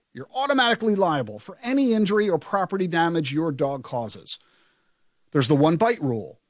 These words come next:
You're responsible for any injury your dog causes if you knew the dog was likely to cause the injury. The victim has to prove you knew the dog was dangerous. And negligence laws. You're liable if you're careless in controlling your dog.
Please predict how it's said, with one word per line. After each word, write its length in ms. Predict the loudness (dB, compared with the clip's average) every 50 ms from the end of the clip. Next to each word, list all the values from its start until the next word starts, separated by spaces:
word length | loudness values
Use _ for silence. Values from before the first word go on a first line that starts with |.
| _ _ _
You're 200 | 0 0 2 2
responsible 680 | 2 0 0 0 0 0 0 0 0 -2 -2 -4 -4
for 220 | -4 -6 -12 -14 -8
any 340 | -4 0 2 4 4 4 4
injury 380 | 4 2 2 2 2 2 2
your 160 | 2 2 0
dog 280 | 2 0 0 -2 -2 -6
causes 460 | -8 -8 -6 -4 -2 -2 -2 0 0
if 160 | 0 -2 0
you 160 | 0 0 2 2
knew 420 | 4 4 4 6 6 6 4 4
the 100 | 0 -2
dog 340 | -2 -2 -2 0 0 0 0
was 160 | -2 -2 0
likely 320 | -2 -2 -2 -2 -6 -2
to 80 | -2 -2
cause 380 | 0 0 -2 -2 -2 -2 -4 -4
the 160 | -4 -4 0
injury. 440 | 0 0 0 0 -2 -4 -6 -12 -18 _ _ _ _ _ _ _ _
The 60 | -2
victim 300 | -2 -2 0 0 0 2
has 180 | 2 2 0
to 80 | 0 -4
prove 400 | -4 -2 0 2 4 2 2 2
you 140 | 0 2 4
knew 300 | 4 6 6 6 4 4
the 100 | 2 2
dog 240 | 0 0 0 0 -2
was 120 | -2 -2
dangerous. 560 | -2 -2 -2 -2 -2 -4 -6 -8 -8 -10 -10 -10 -12 -20 -20 _ _
And 360 | -2 0 2 2 2 0 -2 -4
negligence 720 | -2 0 0 0 0 2 0 0 0 -2 -4 -6 -6 -8
laws. 400 | -10 -12 -16 -20 -14 -14 -14 -14 -14 _ _ _ _ _ _ _ _
You're 200 | 2 4 4 6
liable 440 | 6 4 4 4 4 2 2 2
if 140 | 2 0 0
you're 80 | -4 -8
careless 600 | -8 -10 -12 -8 -2 -2 0 0 0 -4 -4 -4
in 100 | -4 -6
controlling 580 | -6 -6 -8 -8 -6 -8 -8 -8 -6 -4 -4 -2
your 120 | -2 -4
dog. 400 | -6 -6 -8 -8 -10 -12 -14 _